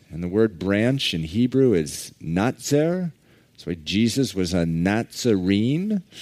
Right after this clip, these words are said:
He was from Nazareth. "I will raise to David a branch of righteousness. A king shall reign and prop-, prosper and execute judgment and righteousness." Um, now,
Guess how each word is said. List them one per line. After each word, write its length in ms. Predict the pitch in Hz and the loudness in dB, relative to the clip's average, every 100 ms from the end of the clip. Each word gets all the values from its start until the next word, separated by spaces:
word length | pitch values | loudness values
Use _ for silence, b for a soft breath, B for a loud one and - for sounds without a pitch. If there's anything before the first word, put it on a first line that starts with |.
| B B - | B B -8
He 60 | |
was 180 | 87 90 | -4 -4
from 360 | - 113 107 95 | -2 2 4 4
Nazareth. 1080 | 98 117 120 135 135 156 190 - - - _ b b b b b b | 2 2 2 2 4 4 2 0 -20 -20 _ b b b b b b
"I 80 | - | 0
will 180 | 104 104 | 4 4
raise 440 | 101 120 143 127 | 6 6 6 4
to 160 | - 127 | 0 -2
David 400 | 117 123 139 135 | 2 4 4 2
a 80 | 101 | 2
branch 520 | 82 104 127 147 - | -2 0 2 2 2
of 180 | 117 95 | -2 2
righteousness. 640 | 117 135 - 139 156 151 | 2 2 0 -2 2 2
A 80 | 101 | 2
king 420 | - - 135 143 | -2 0 2 2
shall 240 | 139 107 95 | 2 2 2
reign 320 | 87 101 120 | 2 2 2
and 160 | 110 92 | 0 -2
prop-, 420 | - 110 110 - - B B - | -2 -2 -2 -6 -16 B B -4
prosper 480 | 110 110 110 117 107 | 0 0 0 -2 -2
and 120 | 85 | 0
execute 520 | 87 - 98 - 92 | -4 -4 -6 -2 -2
judgment 500 | 80 92 101 101 107 | 0 0 0 0 -2
and 160 | 87 76 | 0 0
righteousness." 640 | 80 104 101 90 104 104 - B B B B B B _ - | -2 0 -2 -2 -2 -4 -8 B B B B B B _ -4
Um, 560 | 98 95 87 87 76 73 _ _ _ _ _ _ - | 0 2 2 -2 -6 -14 _ _ _ _ _ _ -4
now, 240 | 107 101 | 0 0